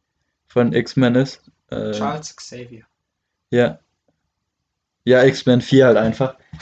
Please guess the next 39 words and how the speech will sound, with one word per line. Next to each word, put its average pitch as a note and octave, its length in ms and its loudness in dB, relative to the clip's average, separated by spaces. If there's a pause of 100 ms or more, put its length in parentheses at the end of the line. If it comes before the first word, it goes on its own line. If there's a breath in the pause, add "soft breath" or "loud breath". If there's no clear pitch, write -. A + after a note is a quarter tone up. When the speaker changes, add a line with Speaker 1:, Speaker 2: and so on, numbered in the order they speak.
(140)
Speaker 1:
Äh, A#2 100 -2
da C3 140 4
ist C3 100 2
dann C3+ 120 2
Speaker 2:
<laughs> - 0 -
Speaker 1:
quasi C3 280 0
so B2+ 60 -6
die B2 80 -10
Gründung, E3 340 6
das C#3 140 4
wär B2+ 100 2
bei B2 100 0
Warrior C3 320 4
Cats B2+ 200 -6
Staffel A#2+ 260 -2
fünf, D#3+ 300 6
das B2 240 0
wie, A#2+ 180 -4
äh, A#2 120 0
die A2 120 -8
ganz C3 280 0
alten A2+ 300 -2
Katzen. - 480 -10 (480)
Wie A2+ 140 -8
die, C3+ 440 -6
wie A#2 180 -8
die B2 160 -2
quasi A#2 340 0
aus A2 140 -4
den A2 180 -4
Bergen, A#2+ 460 2
äh, G#2+ 340 -6
zum A2 220 -10
alten A#2 320 -2
Wald B2 240 2
sind A2+ 140 -8
und G#2 120 -8
da G#2+ 120 -6
die G#2+ 180 -12